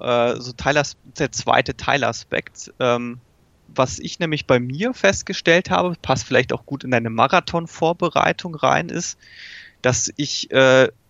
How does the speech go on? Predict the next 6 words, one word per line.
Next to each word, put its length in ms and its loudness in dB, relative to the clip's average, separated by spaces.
oftmals 720 0
während 560 0
des 180 -6
Laufens 520 0
gelangweilt 680 0
bin. 240 -18